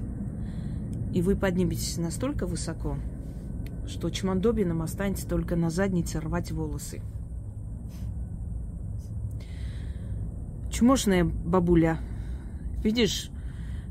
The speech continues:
тебе повезло. <clears throat> Сама Хосроева тебе отвечает.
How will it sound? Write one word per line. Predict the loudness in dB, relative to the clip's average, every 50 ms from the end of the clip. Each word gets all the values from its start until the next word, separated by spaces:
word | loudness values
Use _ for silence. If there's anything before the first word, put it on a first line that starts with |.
| -8 -8 -6 -6 -4 2
тебе | 4 4 6 6
повезло. | 6 6 6 6 6 6 6 6 6 4 2 0 -4 -6 0 4 4 4 4 2 0 8 10
<clears throat> | 12 12 12 12 8 6 2 -2 -8 -8 -8 -8 -8 -8 -8 -8 -8 -8 -6 -6 -6 -6 -6 -8 -8 -8 -8 -4
Сама | 2 6 8 8 8 8
Хосроева | 8 6 6 6 6 6 8 8 8 8 8 8 6 4 2 0 -4 -8 -4
тебе | 0 2 6 8 8 8
отвечает. | 6 6 2 0 0 2 2 2 2 0 -2